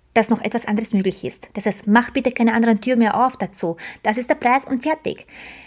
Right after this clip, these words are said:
Wenn jetzt der Kunde sagt, „Oh, super, fünfhundert Euro und ich hätte auch gerne ein Leinwandbild mit dabei. Wie sieht's da aus?“ Und wenn du jetzt sagst, „Ja, mal schauen, was möglich ist“ und so weiter, dann hast du schon wieder eine Tür aufgemacht.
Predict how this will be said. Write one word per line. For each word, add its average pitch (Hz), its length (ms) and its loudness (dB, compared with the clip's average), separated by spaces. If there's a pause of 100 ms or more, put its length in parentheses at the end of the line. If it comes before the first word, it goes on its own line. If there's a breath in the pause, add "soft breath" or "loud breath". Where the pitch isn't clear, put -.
(240 loud breath)
Wenn 294 320 2
jetzt 330 220 -2
der 277 80 2
Kunde 285 260 0
sagt, - 340 -4 (140)
„Oh, 349 220 2
super, 240 480 -2 (160 soft breath)
fünfhundert 302 420 -6
Euro 247 360 4 (320 loud breath)
und 247 240 4
ich 240 60 -2
hätte 294 140 4
auch 285 80 6
gerne 269 180 2
ein 226 120 4
Leinwandbild 269 760 2
mit 208 220 0
dabei. 190 440 0 (640)
Wie 240 140 0
sieht's 294 240 -2
da 262 180 4
aus?“ 285 460 0 (840 soft breath)
Und 196 120 0
wenn 190 140 2
du 202 80 0
jetzt 339 300 4
sagst, 277 420 -4
„Ja, 214 120 -2
mal 226 220 6
schauen, 214 500 2
was 208 200 0
möglich 233 440 4
ist“ 226 460 4
und 269 160 4
so 240 140 0
weiter, 214 400 4 (460 loud breath)
dann 220 160 4
hast 190 120 -2
du 220 60 -2
schon 220 100 2
wieder 233 120 4
eine 254 140 0
Tür 208 180 -2
aufgemacht. - 500 -8